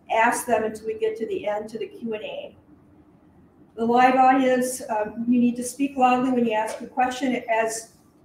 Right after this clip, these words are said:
Kim had told you, the, the microphone is here in the center for a very specific reason, kind of a little bit of a surprise. So we're trying to grab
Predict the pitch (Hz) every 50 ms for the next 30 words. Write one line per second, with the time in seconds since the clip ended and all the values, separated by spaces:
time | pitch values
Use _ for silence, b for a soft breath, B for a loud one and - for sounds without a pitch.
0 | - - - - _ - 262 247 233 220 - - 254 247 240 240 247 247 240 226
1 | 214 214 - - - 220 214 214 208 208 - - _ _ - 226 233 269 294 302
2 | 294 277 - 254 254 254 247 220 214 - - - 254 254 247 240 233 220 - -
3 | - 240 233 247 247 247 247 220 208 208 208 208 214 214 220 226 226 226 440 427
4 | 440 - - - - - 466 - - - 220 220 427 - - 208 233 240 240 254
5 | 247 247 - - 208 214 208 208 208 208 202 196 - - 190 190 - - - -
6 | - - 233 226 220 220 220 214 214 - - 208 202 226 262 - - 240 233 240
7 | 233 226 233 220 220 220 214 214 214 -